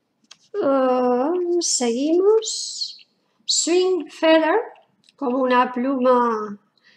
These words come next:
al viento que va moviéndose así. Analizaremos cada uno de estos perfumes, ¿de acuerdo? Le thé, le thé, como el té.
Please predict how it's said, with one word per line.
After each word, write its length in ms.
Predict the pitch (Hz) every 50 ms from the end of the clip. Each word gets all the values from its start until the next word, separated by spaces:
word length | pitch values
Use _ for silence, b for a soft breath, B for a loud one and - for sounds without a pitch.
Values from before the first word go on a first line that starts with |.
| b b b _
al 220 | - 190 247 247
viento 840 | 240 247 262 269 269 262 247 226 208 - - 214 202 202 - 240 240 _
que 140 | _ 277 226
va 200 | 233 240 240 240
moviéndose 920 | 233 233 226 220 233 247 247 254 247 240 220 202 202 202 - - - 214 208
así. 480 | - - - 285 339 392 - - - _ _ _ _ _ _ _ _ _ _ _ _ _ _ _ _ _ _ B B B B B B B B -
Analizaremos 920 | - 262 269 269 269 285 277 285 294 311 359 349 415 427 403 - - -
cada 320 | - 349 330 349 339 381 392 427 480 - -
uno 380 | 285 302 330 330 349 381 415 349
de 240 | 285 247 262 262 277
estos 420 | 269 - - - 311 302 - -
perfumes, 640 | - 262 240 220 - - 262 240 208 202 180 185 -
¿de 100 | - 208
acuerdo? 520 | 202 202 226 233 233 262 254 349 427 415 - _ _ _ B B B B B B B B B B
Le 240 | 285 285 311 269 254
thé, 460 | 262 - 254 277 359 453 494 - - - _ _ _ _ _ _ _ _ _
le 260 | 277 240 240 247 240
thé, 440 | 220 233 - - 285 320 359 392 403 415 440 427 - - _ _ _ _ _ _ _ _ _ _ _ _ _ _ _ _ _ _ _
como 240 | _ - 254 226 208
el 220 | 214 220 202 208
té. 460 | - 294 320 415 453 - - - -